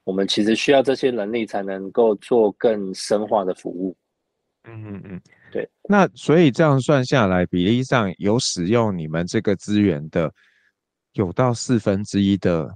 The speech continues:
Speaker 2: 民众吗？或者是？
Speaker 1: 呃，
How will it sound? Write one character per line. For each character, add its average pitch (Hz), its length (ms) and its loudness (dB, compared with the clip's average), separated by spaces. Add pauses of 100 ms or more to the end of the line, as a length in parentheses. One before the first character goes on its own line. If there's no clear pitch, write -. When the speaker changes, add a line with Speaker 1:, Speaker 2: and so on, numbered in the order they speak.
(100)
Speaker 2:
民 80 240 -4
众 87 240 0
吗？ 73 220 -6
或 104 160 0
者 58 140 -6
是？ 87 380 -2 (480)
Speaker 1:
呃， 120 720 4